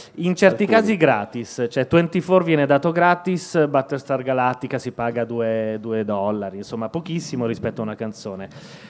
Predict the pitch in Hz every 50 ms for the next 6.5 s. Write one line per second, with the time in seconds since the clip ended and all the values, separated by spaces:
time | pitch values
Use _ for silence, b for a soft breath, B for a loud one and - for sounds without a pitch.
0 | B B B - 135 135 131 131 135 139 135 135 131 131 131 127 - - 156 180
1 | 190 190 190 214 240 254 247 - 190 160 - 165 151 - 160 139 127 127 123 -
2 | 135 139 151 156 156 143 127 120 - - 143 139 190 180 151 127 - 170 160 139
3 | 143 135 131 127 - 135 123 - 139 131 139 143 160 180 170 - 147 156 170 190
4 | 175 - 143 135 135 135 135 143 156 143 135 131 127 123 120 127 131 139 139 135
5 | - 127 - 143 139 151 147 143 - 127 139 165 156 135 117 - - 113 - 151
6 | 135 - - 113 107 101 110 117 117